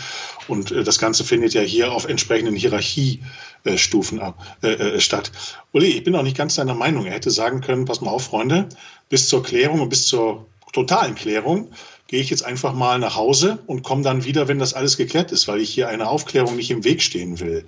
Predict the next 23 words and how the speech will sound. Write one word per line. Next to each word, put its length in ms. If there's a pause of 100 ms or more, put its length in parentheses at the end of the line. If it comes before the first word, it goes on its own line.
(480)
Ähm, 220
ich 120
bin 120
unschuldig, 480
um 80
das 160
klar 220
zu 140
sagen, 460
aber 320 (220)
bevor 320
hier 140
der 120
Verdacht 400
entsteht, 420
dass 120
hier 120
irgendwas 340
gemauschelt 500
wird 160
oder 160
sonst 280
irgendwie, 480